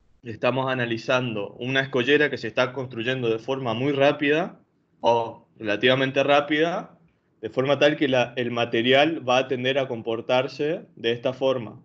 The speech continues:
o sea, de forma no drenada o de forma parcialmente no drenada. Entonces realmente nos interesa la capacidad que tiene el modelo para predecir esta resistencia al corte, que es la que medimos en laboratorio.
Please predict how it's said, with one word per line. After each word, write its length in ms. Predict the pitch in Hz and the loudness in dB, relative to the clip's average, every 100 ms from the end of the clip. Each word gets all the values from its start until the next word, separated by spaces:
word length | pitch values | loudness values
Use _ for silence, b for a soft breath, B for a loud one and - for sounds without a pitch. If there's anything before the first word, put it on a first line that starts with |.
| _ | _
o 20 | |
sea, 200 | - 113 | -2 0
de 80 | 104 | 0
forma 380 | - 127 131 123 | 0 -2 0 0
no 200 | 127 139 | 2 0
drenada 600 | 131 131 143 147 170 - | 0 0 0 0 -2 -4
o 160 | 117 113 | -4 -4
de 80 | 113 | -4
forma 360 | 127 127 135 | -4 0 0
parcialmente 720 | 117 107 - 123 123 123 123 | 2 0 0 -2 -2 -2 -2
no 180 | 113 117 | 0 0
drenada. 520 | 113 110 110 107 - _ _ _ _ _ _ - - _ | -2 -2 -2 -2 -8 _ _ _ _ _ _ -20 -20 _
Entonces 480 | - 123 156 156 160 | -10 2 2 4 6
realmente 480 | 151 156 165 170 165 | 6 4 4 2 2
nos 140 | 151 | 2
interesa 600 | 139 123 123 147 147 147 | -2 0 4 4 4 0
la 140 | 127 113 | -2 -2
capacidad 480 | 110 110 - 120 | -4 -4 -2 0
que 100 | 127 | 0
tiene 200 | 123 131 | 2 0
el 60 | 135 | 0
modelo 600 | 127 127 139 139 170 B B B _ | 0 2 2 2 -2 B B B _
para 340 | 117 113 113 | 0 0 0
predecir 680 | 117 113 113 110 - 151 165 127 | 0 0 0 -2 0 0 0 -4
esta 240 | 123 143 | -2 -2
resistencia 600 | 123 123 117 - 127 127 | -2 -8 -12 -10 -8 -8
al 100 | 113 | -6
corte, 400 | 123 107 98 104 - | -6 -6 -10 -14 -8
que 100 | 113 | -4
es 80 | 117 | 0
la 180 | 123 120 | -2 -2
que 100 | 117 | -6
medimos 460 | 110 113 127 123 | -4 -4 -4 -6
en 80 | 117 | -4
laboratorio. 640 | 113 104 104 104 107 101 | -2 -2 -2 -4 -6 -8